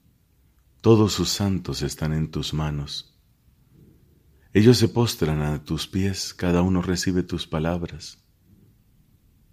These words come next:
Moisés nos prescribió una ley, que es la posesión de la asamblea de Jacob. Y hubo un rey en Yesurún,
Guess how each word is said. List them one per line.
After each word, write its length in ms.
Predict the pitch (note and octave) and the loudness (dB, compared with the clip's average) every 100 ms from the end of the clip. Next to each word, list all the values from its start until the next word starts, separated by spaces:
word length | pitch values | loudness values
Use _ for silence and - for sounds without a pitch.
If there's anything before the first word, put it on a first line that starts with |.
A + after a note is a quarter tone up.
| _ _ _ _ _ _ _ _ _ - | _ _ _ _ _ _ _ _ _ 4
Moisés 400 | A2 - B2 B2 | 4 6 4 4
nos 220 | C3 - | 4 4
prescribió 560 | F#2+ F2 - D#2+ F2 | 0 0 -2 0 2
una 200 | F2+ F2 | 2 2
ley, 480 | D2+ C#2 C2+ B1 - - _ _ - _ _ - - _ _ | 0 -2 -2 -6 -14 -20 _ _ -20 _ _ -20 -20 _ _
que 160 | - E2+ | 0 2
es 80 | E2 | 2
la 140 | F#2 | 0
posesión 540 | F2 E2+ D#2 - F#2+ | 0 -2 -4 -4 -4
de 100 | F#2+ | -2
la 100 | D#2 | -4
asamblea 480 | C#2+ - C#2+ C#2 C#2+ | -4 -4 -4 -4 -4
de 80 | C#2+ | -4
Jacob. 560 | C#2 B1+ C#2 B1+ D#2+ - _ _ _ _ _ _ _ _ _ _ _ _ _ _ _ | -6 -8 -8 -10 -10 -20 _ _ _ _ _ _ _ _ _ _ _ _ _ _ _
Y 140 | - F2 | 2 6
hubo 300 | G2+ G#2 A2 | 6 6 4
un 140 | G2+ | 4
rey 500 | G2+ A2 F2+ C#2+ - - | 2 0 0 -4 -10 -6
en 120 | D#2 | -2
Yesurún, 680 | D#2 D#2 D#2+ E2 F#2+ D#2 | 0 0 -2 0 -2 -4